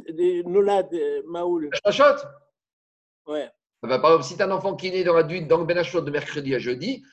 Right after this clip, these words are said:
Speaker 2: ça fait que
Speaker 1: Oui.
Speaker 2: deux, t'as la Khumra, et ben, tu fais la brite mila mercredi d'après. Pourquoi tu vas
Speaker 1: C'est
Speaker 2: attendre ? Parce que
Speaker 1: c'est
Speaker 2: tu
Speaker 1: pas dit Tosfot.
Speaker 2: c'est toujours comme ça. Donc ici,
Speaker 1: C'est pas dit.
Speaker 2: c'est ça le, le, le demande de Farshim. On aurait pu penser que quoi ?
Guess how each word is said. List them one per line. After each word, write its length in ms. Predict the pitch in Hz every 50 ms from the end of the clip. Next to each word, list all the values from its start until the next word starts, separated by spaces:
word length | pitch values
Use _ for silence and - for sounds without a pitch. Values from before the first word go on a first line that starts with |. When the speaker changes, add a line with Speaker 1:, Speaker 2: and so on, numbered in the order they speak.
| _ _
Speaker 2:
ça 220 | - - - 190
fait 200 | 190 - 214 196
que 40 | 170
Speaker 1:
Oui. 60 | 156 139
Speaker 2:
deux, 160 | 175 180 180 - _ - - 151
t'as 100 | 151 160
la 120 | 147 139 127
Khumra, 520 | - - 127 120 110 135 185 226 - - - _ _ -
et 80 | 165
ben, 120 | 160 160 156
tu 120 | - -
fais 80 | - 165
la 60 | 156
brite 200 | 139 139 135 131
mila 180 | 135 147 190 220
mercredi 400 | 233 214 - - 196 190 202 233
d'après. 460 | 226 202 - - 160 151 160 - _ _ _ _ _ _
Pourquoi 200 | - 139 135 185
tu 120 | 156 175
vas 100 | 170 170 170
Speaker 1:
C'est 40 | 170
Speaker 2:
attendre ? 180 | 170 160 _ _ _ -
Parce 120 | 139 139
que 220 | - 185 165 - - - - _ _ _
Speaker 1:
c'est 100 | - 165
Speaker 2:
tu 60 | 180 175
Speaker 1:
pas 80 | 180
dit 120 | 175 185 175 - -
Tosfot. 380 | 170 - 196 - 185 165 - - _ _ _ _ _ _ _ _ _ -
Speaker 2:
c'est 160 | - 175 175
toujours 240 | 208 220 247 247 -
comme 160 | 254 247 214
ça. 280 | 208 190 175 - - - - _
Donc 260 | 127 165 170 - -
ici, 300 | 214 156 - 196 202 277
Speaker 1:
C'est 40 | 302
pas 100 | - -
dit. 120 | 196 - - _ - _ _ _ _
Speaker 2:
c'est 180 | 139 139 175 170
ça 160 | - 262 269
le, 180 | 262 220 196 165
le, 120 | 180 185 170
le 180 | 160 180 175
demande 240 | 165 160 180 180 170
de 60 | 143
Farshim. 300 | 165 151 - - 131 107 -
On 120 | 151 165
aurait 240 | 170 170 180 185 180
pu 160 | 185 285 294
penser 420 | 294 240 202 175 - - 190 175 -
que 80 | 165
quoi ? 440 | 151 - - 123 123 123 139 139 -